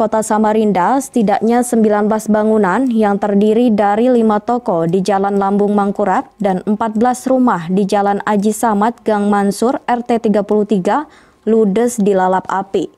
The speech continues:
Sementara ada lima rumah lagi yang terdampak mengalami kerusakan berat. Tidak ada korban jiwa, namun sebanyak dua puluh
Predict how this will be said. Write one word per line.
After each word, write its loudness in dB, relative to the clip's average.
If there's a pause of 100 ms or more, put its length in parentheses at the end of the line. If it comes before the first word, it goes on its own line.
(1040)
Sementara 0
ada 2
lima 2
rumah 0
lagi 0
yang -4
terdampak -2
mengalami 0
kerusakan 0
berat. -2 (1080)
Tidak 2
ada 2
korban 0
jiwa, 2
namun 2
sebanyak 0
dua 2
puluh 0